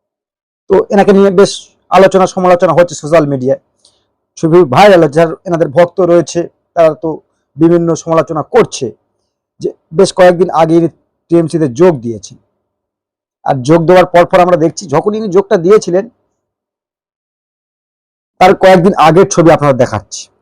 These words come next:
এই দেখুন, কয়েকদিন আগের ছবি, যখন এই তৃণমূল কংগ্রেসের নেত্রী মমতা ব্যানার্জি ফুরফুরাতে গিয়েছিলেন, ওই তখনকার ছবি দেখুন।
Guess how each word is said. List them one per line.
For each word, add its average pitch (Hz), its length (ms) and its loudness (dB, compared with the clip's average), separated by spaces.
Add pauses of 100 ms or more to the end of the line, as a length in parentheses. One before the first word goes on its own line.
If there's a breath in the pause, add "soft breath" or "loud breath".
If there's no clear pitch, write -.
(120)
এই 156 100 -2
দেখুন, 120 320 -2 (1000)
কয়েকদিন 170 360 2
আগের 156 340 2
ছবি, 98 300 -6 (560)
যখন 147 260 -2
এই 147 220 0 (1200)
তৃণমূল 175 340 4
কংগ্রেসের 170 340 2
নেত্রী 185 420 0
মমতা 185 360 4
ব্যানার্জি 196 440 0 (120)
ফুরফুরাতে 160 440 -4
গিয়েছিলেন, 196 540 0 (460)
ওই 180 80 0
তখনকার 160 480 -2
ছবি 123 260 -6
দেখুন। 120 360 -8